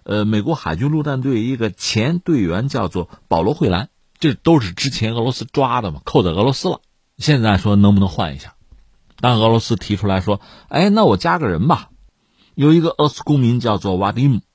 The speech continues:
卡拉西科夫。这个人是什么人呢？是这样，在二零二一年，去年吧，十二月十五号，德国法院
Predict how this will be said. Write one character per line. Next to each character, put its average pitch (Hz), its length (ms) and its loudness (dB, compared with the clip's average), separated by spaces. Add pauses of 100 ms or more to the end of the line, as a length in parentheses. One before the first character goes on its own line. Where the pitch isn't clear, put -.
(220)
卡 - 120 -4
拉 147 80 2
西 - 140 -8
科 180 180 0
夫。 - 140 -10 (420)
这 339 200 2
个 127 140 4
人 87 160 0
是 98 100 -4
什 76 160 -6
么 82 80 0
人 67 160 -6
呢？ 76 80 -8
是 - 100 -14
这 196 120 -6
样， - 140 -8 (160)
在 107 440 0 (220)
二 131 100 0
零 127 140 0
二 110 100 -2
一 131 140 -2
年， 98 180 2
去 - 260 -4
年 85 220 0
吧， 85 80 -2
十 - 160 -10
二 127 140 0
月 107 180 0 (140)
十 - 220 -4
五 117 300 -2
号， 120 220 -8 (380)
德 185 240 6
国 135 180 0
法 76 240 -6
院 90 240 -2